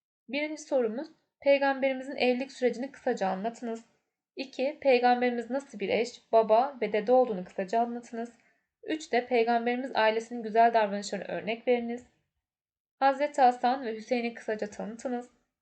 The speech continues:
Kevser suresini kısaca tanıtınız. Eğer videoları gençler eksiksiz bir şekilde dinlediyseniz bu sorulara rahatlıkla cevap verebilirsiniz. Şimdi biz test sorularımıza geçelim.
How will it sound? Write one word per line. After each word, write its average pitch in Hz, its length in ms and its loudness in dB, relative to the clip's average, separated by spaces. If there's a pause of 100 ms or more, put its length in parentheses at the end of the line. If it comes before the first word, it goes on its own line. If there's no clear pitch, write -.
(180)
Kevser 302 460 4
suresini 185 520 -4
kısaca 277 380 2
tanıtınız. 214 580 -6 (380)
Eğer 285 340 2
videoları 262 380 0
gençler 240 400 -2
eksiksiz 247 500 -6
bir 220 40 -12
şekilde 196 420 -6
dinlediyseniz 226 680 -6
bu 247 60 -10
sorulara 214 440 2
rahatlıkla 214 460 -2
cevap 202 320 -2
verebilirsiniz. 226 720 -4 (400)
Şimdi 277 240 -6
biz 311 160 -6
test 285 240 0
sorularımıza 208 540 2
geçelim. 175 420 -6